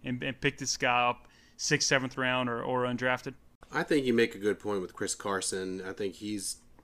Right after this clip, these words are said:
Speaker 2: a decent option. I think Ricky Seals-Jones is also an option 'cause, you know, ha-, based on whether or not we would have done Jonnu Smith,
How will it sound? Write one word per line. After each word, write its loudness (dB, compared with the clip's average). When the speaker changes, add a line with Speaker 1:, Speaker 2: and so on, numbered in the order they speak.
Speaker 2:
a -2
decent -2
option. -4
I -4
think -2
Ricky -2
Seals-Jones 0
is -4
also -2
an -2
option -4
'cause, -6
you -4
know, -6
ha-, -8
based 0
on -2
whether 0
or -2
not -6
we -8
would -4
have -8
done -4
Jonnu 0
Smith, 0